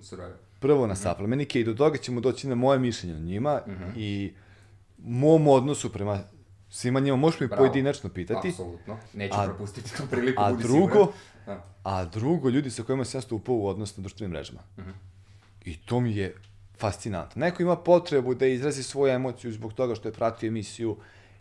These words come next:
Speaker 2: i n-, n-, dotaklo ga je. Okej, može. Neko želi da, da, da me upozna. Sjajno. Bilo je ljudi ko-, koji ne, ne žele da me upoznaju samo putem društvenih mreža, nego i uživo.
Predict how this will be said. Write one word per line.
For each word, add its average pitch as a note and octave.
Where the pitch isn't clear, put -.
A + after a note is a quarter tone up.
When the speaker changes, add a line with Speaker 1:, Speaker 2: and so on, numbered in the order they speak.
Speaker 2:
i G2+
n-, B2
n-, A2+
dotaklo D#3
ga F#2
je. F2
Okej, C3+
može. G#2+
Neko A#2+
želi B2
da, A#2
da, G2+
da G#2
me G#2+
upozna. F#2
Sjajno. F#2+
Bilo B2+
je D#3
ljudi E3+
ko-, C3+
koji D#3
ne, C3+
ne B2
žele C3+
da F3
me F3+
upoznaju D3+
samo E3+
putem D#3+
društvenih C#3
mreža, D3
nego C3+
i C#3
uživo. A2